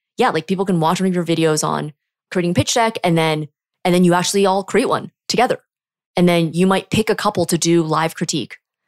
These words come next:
to say, "Here's what works, here's what doesn't." And then you might have students critique each other. And then everyone takes another pass at their own deck, integrating that feedback, and then presents it again. And your students get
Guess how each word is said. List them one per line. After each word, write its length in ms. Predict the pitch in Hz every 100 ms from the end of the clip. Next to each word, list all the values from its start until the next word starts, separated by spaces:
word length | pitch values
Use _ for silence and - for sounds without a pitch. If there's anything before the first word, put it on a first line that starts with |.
| -
to 100 | 170
say, 380 | - 160 156 156
"Here's 160 | 202
what 120 | 214
works, 200 | 156 170
here's 200 | - 165
what 100 | 165
doesn't." 460 | 160 151 151 147 147 _ _ _
And 140 | - 190
then 100 | 202
you 80 | 185
might 160 | 196
have 300 | 185 175 156 _ -
students 320 | - 208 196
critique 340 | - 185 180 -
each 100 | 143
other. 340 | 226 - - _ _ _ _ _ _ _
And 200 | 190 185
then 200 | 180 190
everyone 340 | 180 175 185 175
takes 280 | 190 185
another 200 | 185 175
pass 420 | 170 175 170 214 -
at 120 | 165
their 120 | 170 -
own 200 | 160 160
deck, 280 | 156 170 - _
integrating 580 | 175 175 175 165 160 156 -
that 180 | 160 -
feedback, 540 | 151 147 165 233 - _ _ -
and 160 | 180
then 120 | 170 170
presents 360 | 175 156 151
it 80 | 143
again. 200 | 135 - _ _ _ _ _ -
And 160 | 190 190
your 100 | 180
students 460 | - 294 269 196
get 280 | - 170 165